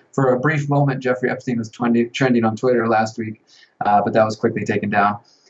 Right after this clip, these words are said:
But, uh, you know, where we're at now is trying to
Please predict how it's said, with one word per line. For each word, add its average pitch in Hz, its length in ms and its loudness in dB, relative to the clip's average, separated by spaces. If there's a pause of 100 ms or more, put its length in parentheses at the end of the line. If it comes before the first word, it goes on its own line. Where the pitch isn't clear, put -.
(140)
But, 143 300 0 (180)
uh, 123 280 2 (180)
you 143 160 -2
know, 135 80 0
where 123 200 0
we're 151 120 2
at 131 180 0
now 135 380 0
is 123 320 -8 (300)
trying 143 500 2
to 127 340 -2